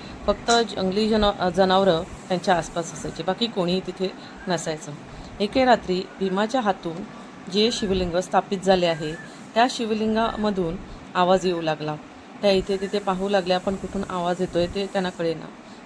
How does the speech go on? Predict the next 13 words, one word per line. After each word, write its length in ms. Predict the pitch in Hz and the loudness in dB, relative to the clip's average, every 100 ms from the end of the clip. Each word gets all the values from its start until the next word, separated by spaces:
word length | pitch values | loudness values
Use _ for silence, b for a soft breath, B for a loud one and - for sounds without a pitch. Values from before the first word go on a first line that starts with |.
| - | -2
थोड्या 180 | 208 220 | 4 6
वेळाने 200 | 240 247 | 6 2
कळलं 360 | 240 196 170 | 4 4 4
की 160 | 175 202 | -2 -2
त्या 140 | 208 208 | -2 0
शिवलिंगाच्या 800 | 185 170 175 170 175 - 196 | 0 -2 -2 0 -2 -2 -4
इथून, 300 | 180 165 165 185 B B B B - | -4 -4 -6 -8 B B B B -8
अ, 160 | 170 | -6
जमिनीतून 600 | 165 196 196 196 180 165 190 - | 2 2 4 2 0 -6 -6 -2
आवाज 300 | 175 180 175 | 6 6 6
येऊ 120 | 175 | 0
लागला 260 | 165 156 156 | -2 -2 -2
आहे. 160 | 151 | -6